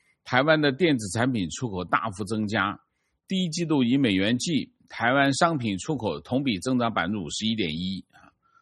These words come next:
五十一点一，翻了一倍啊。那么再看投-，投资，企业为了跟上订单，提前采购原材料，扩大设备投入，带动了进口的增长。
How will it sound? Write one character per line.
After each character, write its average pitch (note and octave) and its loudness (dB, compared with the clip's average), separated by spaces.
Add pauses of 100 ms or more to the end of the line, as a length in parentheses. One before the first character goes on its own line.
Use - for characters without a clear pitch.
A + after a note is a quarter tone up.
(220)
五 E2 -6
十 G2+ 0
一 C3+ 6
点 G#2 4
一， F2+ -2 (100)
翻 A#2 2
了 A#2+ 0
一 A2+ -2
倍 A2+ -2
啊。 - -20 (420)
那 B2+ -4
么 C3+ 4
再 E3+ 2
看 D3 4
投-， B2 6 (100)
投 A#2+ 0
资， C#3 -4 (320)
企 - -4
业 A2+ 6
为 D#3 4
了 B2+ 6
跟 D3+ 2
上 B2 2
订 B2 2
单， B2 2
提 C3+ -2
前 B2+ 0
采 E2 -4
购 A2 0
原 G2+ 0
材 G#2+ -4
料， A2 0 (540)
扩 D#3+ 4
大 A#2 6
设 C#3+ 0
备 A2+ 2
投 F#2+ -4
入， B2 -2 (460)
带 D3 4
动 B2+ 2
了 F#2+ 0
进 C3 2
口 F#2 -2
的 F2 -2
增 A#2+ 2
长。 G2 -2